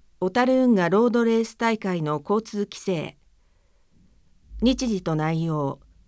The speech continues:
六月十八日日曜。大会当日は九時から十時三十分頃まで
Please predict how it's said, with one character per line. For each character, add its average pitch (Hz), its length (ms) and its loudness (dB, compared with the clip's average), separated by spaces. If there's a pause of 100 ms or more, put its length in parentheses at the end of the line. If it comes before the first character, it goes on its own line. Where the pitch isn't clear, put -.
(440)
六 190 260 2
月 247 320 2
十 214 220 0
八 214 260 -4
日 202 300 0
日 180 320 -2
曜。 147 320 -2 (1040)
大 240 180 4
会 233 240 0
当 220 160 4
日 208 280 -4
は 196 200 0 (500)
九 269 140 0
時 254 160 -4
か 185 140 -2
ら 151 200 0 (200)
十 233 300 -2
時 196 120 0
三 226 240 2
十 233 140 0
分 226 320 2
頃 214 180 2
ま 165 140 0
で - 200 -4